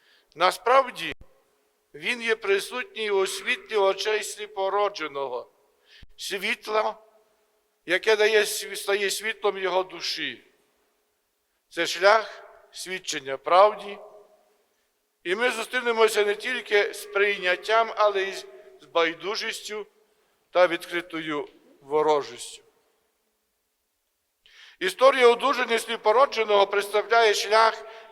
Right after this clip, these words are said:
від темряви до світла, або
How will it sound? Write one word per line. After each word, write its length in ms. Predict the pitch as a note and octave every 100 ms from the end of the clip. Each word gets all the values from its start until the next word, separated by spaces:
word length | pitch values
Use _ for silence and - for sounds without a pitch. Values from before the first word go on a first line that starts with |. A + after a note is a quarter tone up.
| F3
від 200 | G3 -
темряви 560 | A3 A#3 G#3+ G#3 G3
до 160 | G3 F#3+
світла, 800 | F#3+ G3+ F3+ - D3 C#3 B2 - - -
або 600 | F3 G#3 F#3+ F3+ E3 -